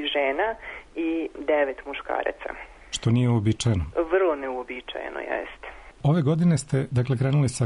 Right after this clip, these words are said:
Speaker 2: kratkom pričom, prvi put konkurs, e, Biber, tema pomirenja. A, nameravate da nastavite sa tim. Da li ste zadovoljni dosadašnjom reakcijom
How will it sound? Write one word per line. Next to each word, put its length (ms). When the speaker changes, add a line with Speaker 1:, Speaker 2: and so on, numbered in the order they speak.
Speaker 2:
kratkom 400
pričom, 480
prvi 180
put 280
konkurs, 640
e, 40
Biber, 400
tema 320
pomirenja. 580
A, 180
nameravate 760
da 240
nastavite 640
sa 180
tim. 340
Da 200
li 100
ste 180
zadovoljni 880
dosadašnjom 720
reakcijom 580